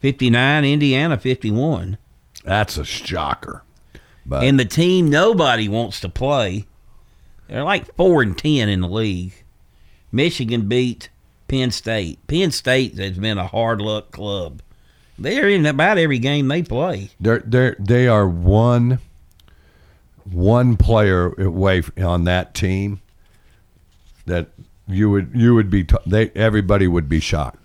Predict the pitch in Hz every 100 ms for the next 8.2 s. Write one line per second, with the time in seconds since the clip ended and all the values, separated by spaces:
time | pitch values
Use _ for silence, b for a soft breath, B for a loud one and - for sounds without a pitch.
0 | - 90 90 110 95 98 101 101 - 95
1 | 87 95 92 90 104 101 90 82 71 -
2 | - b b b b b - 71 80 92
3 | 104 - 117 107 113 117 78 76 73 69
4 | 67 - 71 64 _ _ 82 87 101 -
5 | - 104 95 80 90 87 82 78 76 76
6 | 69 69 _ _ _ b b b b b
7 | b b b - 110 139 170 151 107 120
8 | 113